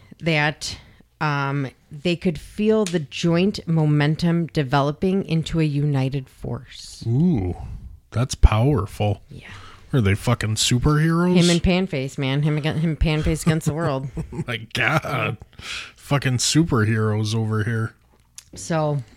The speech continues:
Speaker 1: she called him Nettie, which was after, like, some show, comic.
Speaker 2: Oh,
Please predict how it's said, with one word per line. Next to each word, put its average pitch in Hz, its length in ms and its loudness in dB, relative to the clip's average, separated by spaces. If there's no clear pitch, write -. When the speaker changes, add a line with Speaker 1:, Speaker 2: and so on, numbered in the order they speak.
Speaker 1:
she - 220 -2
called 254 260 0
him 233 220 2
Nettie, 170 380 -2
which 196 220 -2
was 185 160 2
after, 170 320 2
like, 147 240 0
some 151 300 4
show, 139 400 2
comic. 135 360 -2
Speaker 2:
Oh, 113 360 -2